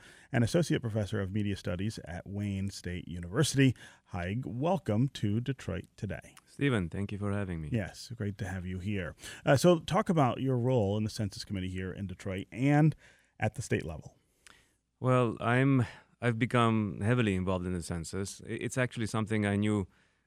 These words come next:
Speaker 2: little about at the beginning, but the more I've learned of it, the more I understood the real, the really serious implications of the census. I'm on the Detroit City's,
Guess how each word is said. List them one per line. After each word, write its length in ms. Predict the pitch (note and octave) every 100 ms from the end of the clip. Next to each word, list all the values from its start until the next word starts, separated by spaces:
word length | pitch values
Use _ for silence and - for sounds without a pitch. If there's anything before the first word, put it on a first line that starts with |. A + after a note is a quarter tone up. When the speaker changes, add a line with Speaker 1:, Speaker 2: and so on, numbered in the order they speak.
| -
Speaker 2:
little 200 | A#2+ A2+
about 240 | F#2+ G2
at 60 | F#2
the 80 | E2+
beginning, 580 | F#2 A2+ G2+ F2 F2 G2+ _
but 220 | G#2+ G#2
the 80 | -
more 180 | A2 A2+
I've 120 | A2
learned 280 | G2+ A#2 A#2+
of 120 | F#2
it, 160 | F#2 F#2+
the 80 | G2
more 160 | G#2+
I 100 | A2
understood 460 | G#2+ F#2+ - C#3 A#2
the 260 | F2 F2 F2
real, 540 | G#2 B2+ A#2 G2 F2 - -
the 100 | G2
really 220 | A#2 A#2+
serious 360 | F#2+ A#2+ A#2 G#2
implications 540 | E2 F#2+ G#2 G#2 F2+
of 100 | D#2+
the 60 | D#2
census. 460 | B2 A2+ - - - _ _ _ _ -
I'm 180 | A2+ A#2+
on 200 | B2 A2
the 260 | A2 A2
Detroit 320 | G#2 G#2+ B2
City's, 640 | - C3 A#2 G2+ F2+ E2